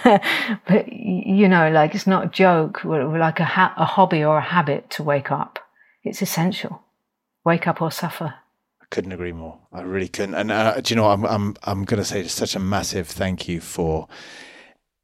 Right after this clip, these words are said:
Speaker 2: everything you've given. And also in terms of that essential nature of what you're talking about, your message and your work and everything, I think it's really, really powerful. And there's no doubt that it's, it's definitely choosing a side. Like you said, it could go one way or the other. I know which side you're,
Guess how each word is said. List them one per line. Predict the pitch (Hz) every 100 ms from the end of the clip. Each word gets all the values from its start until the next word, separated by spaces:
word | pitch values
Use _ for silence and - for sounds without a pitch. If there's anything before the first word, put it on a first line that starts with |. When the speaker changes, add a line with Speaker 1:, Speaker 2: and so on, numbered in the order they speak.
| _
Speaker 2:
everything | 113 101 98 98
you've | 85 85 -
given. | 92 87
And | 85 110
also | 135 113 101
in | 95 98
terms | 131 117
of | 95
that | 92 76
essential | - 98 90 98
nature | 85 85 73 90
of | 80 -
what | 87
you're | 90
talking | - 82
about, | 82 82
your | 95
message | 87 78 - 85 78 - -
and | 90 82 80 76
your | 85 82
work | 80 80 78 -
and | 80 76
everything, | 85 80 82
I | 85
think | 85 78
it's | -
really, | 87 82 78
really | 78 78 -
powerful. | 92 80 - 82
And |
there's | 82 92
no | 85
doubt | 82 80 -
that | 82
it's, | 73 - - - - -
it's | -
definitely | 101 - 101
choosing | - 107 90 90 80 -
a | -
side. | - 92 87 98 - 92
Like | 95
you | 90
said, | 104
it | 92
could | 101
go | 101 98
one | 98 95
way | 92
or |
the | 92
other. | 90 90
I | 92
know | 101
which | 101 87
side | - 95 90
you're, | 98 92